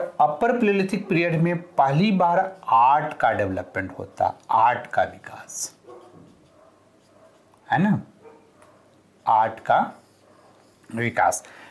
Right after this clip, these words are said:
यानी कि अगर आपसे पूछा जाए कि सबसे पहले केव painting, है ना,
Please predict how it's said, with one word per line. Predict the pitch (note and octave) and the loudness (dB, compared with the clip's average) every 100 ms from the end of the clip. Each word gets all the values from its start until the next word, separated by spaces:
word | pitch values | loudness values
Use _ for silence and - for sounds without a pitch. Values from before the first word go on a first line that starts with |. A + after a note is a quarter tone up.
| - | -6
यानी | C#3+ D3+ F3 A#3+ | -2 0 0 -2
कि | A#3 G3 E3+ | 0 0 2
अगर | D#3 D#3 | 2 2
आपसे | C#3 C3+ - - | 2 2 0 -6
पूछा | - A#2+ - B2+ | -4 -4 -2 -2
जाए | G#2+ F2+ F#2+ | -2 -4 -4
कि | - | -4
सबसे | - C3+ C3 E3+ | -4 -4 -4 -4
पहले | E3 C3+ D3 D3 | -2 0 0 -2
केव | - - - C#3+ C#3+ C3 C3 | -8 -16 -2 0 0 -2 -2
painting, | A2+ A2+ A2 A#2+ F#2+ - _ _ _ _ _ _ _ - - - _ _ _ _ _ _ _ _ _ - _ _ _ - _ _ _ _ _ _ _ _ _ - _ _ - | -2 -2 0 -2 -2 -12 _ _ _ _ _ _ _ -20 -20 -20 _ _ _ _ _ _ _ _ _ -20 _ _ _ -20 _ _ _ _ _ _ _ _ _ -20 _ _ -6
है | C#3+ | 0
ना, | D#3 G2+ | 0 0